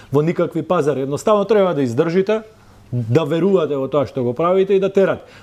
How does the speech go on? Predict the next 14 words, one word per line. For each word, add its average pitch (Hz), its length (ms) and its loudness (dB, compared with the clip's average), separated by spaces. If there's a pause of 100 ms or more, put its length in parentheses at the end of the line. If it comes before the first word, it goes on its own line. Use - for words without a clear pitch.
(100)
Оние 202 220 4
кои 180 160 -2
што 165 160 -4
влегле 196 380 4
во 160 100 0
пазари, 120 400 -2
кои 123 140 -4
што - 160 -6
влегуваат 160 520 2
во 147 100 -2
пазари, 208 360 2
очигледно 208 480 2
имаат 208 300 2 (240)
други 208 460 2